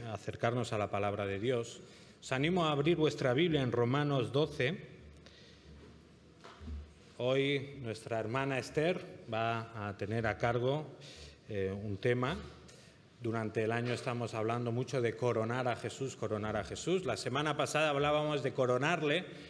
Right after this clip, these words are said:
en nuestra vida sentimental. Hoy vamos a ver esta relación en coronar a Jesús en nuestros cuerpos.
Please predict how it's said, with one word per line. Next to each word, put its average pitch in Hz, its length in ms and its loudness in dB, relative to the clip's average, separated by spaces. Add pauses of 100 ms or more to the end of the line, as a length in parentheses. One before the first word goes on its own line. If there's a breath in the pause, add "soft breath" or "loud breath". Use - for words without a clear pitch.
(120 loud breath)
en 123 160 0
nuestra 120 380 0
vida 131 260 2
sentimental. 120 960 -2 (680 loud breath)
Hoy 160 480 2
vamos 127 380 -2
a 123 160 -2
ver 123 260 2
esta 120 240 -2
relación 113 460 0
en 113 100 -2
coronar 113 420 0
a 107 60 0
Jesús 117 440 -4
en 101 160 -4
nuestros 104 460 -6
cuerpos. 120 580 -4